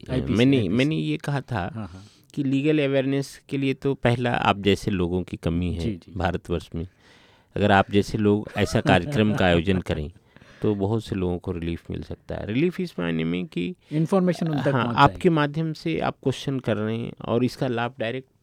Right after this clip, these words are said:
Speaker 2: आम पब्लिक
Speaker 1: आम
Speaker 2: को मिल
Speaker 1: पब्लिक
Speaker 2: रहा
Speaker 1: को
Speaker 2: है।
Speaker 1: मिल रहा है।
Speaker 2: तो अभी जैसे आपने देखिए, बहुत ही, अ, बेहतरीन क्वेश्चन किया है कि, अम, आईपीसी क्या होता है।
Speaker 1: हम्म।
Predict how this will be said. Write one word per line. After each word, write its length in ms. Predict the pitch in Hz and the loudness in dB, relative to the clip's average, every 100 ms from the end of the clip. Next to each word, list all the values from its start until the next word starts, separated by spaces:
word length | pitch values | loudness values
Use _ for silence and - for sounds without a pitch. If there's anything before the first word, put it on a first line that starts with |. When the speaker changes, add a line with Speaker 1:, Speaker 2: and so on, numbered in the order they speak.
| - | -2
Speaker 2:
आम 180 | 104 104 | 0 2
पब्लिक 260 | - 85 135 | 0 -2 -2
Speaker 1:
आम 80 | |
Speaker 2:
को 100 | 127 | 0
मिल 80 | 85 | -2
Speaker 1:
पब्लिक 140 | 78 76 | -2 -4
Speaker 2:
रहा 80 | |
Speaker 1:
को 60 | 85 | -6
Speaker 2:
है। 60 | 92 | -8
Speaker 1:
मिल 80 | |
रहा 100 | 87 | -14
है। 140 | - - - | -20 -20 -2
Speaker 2:
तो 340 | 170 170 175 - _ _ - | 0 2 0 -4 _ _ -6
अभी 120 | 123 | 0
जैसे 240 | 131 127 139 | 2 4 4
आपने 260 | 123 127 | 4 2
देखिए, 260 | 117 - 117 | 2 0 -2
बहुत 400 | 98 113 113 - | 0 0 0 0
ही, 140 | 117 | -2
अ, 60 | - - 98 87 87 87 | -2 -2 -2 0 -2 0
बेहतरीन 420 | 92 92 107 117 | 0 0 0 0
क्वेश्चन 380 | - 90 95 82 | -2 -4 -4 -6
किया 200 | 90 80 | -6 -6
है 60 | - | -8
कि, 60 | - | -14
अम, 420 | - - 107 107 | -14 -8 -6 -4
आईपीसी 480 | - 107 - 117 123 | 0 0 2 0 0
क्या 180 | - 82 | 2 0
होता 280 | 73 - 69 | 0 -6 -12
है। 100 | - | -8
Speaker 1:
हम्म। 180 | 120 92 | -8 -8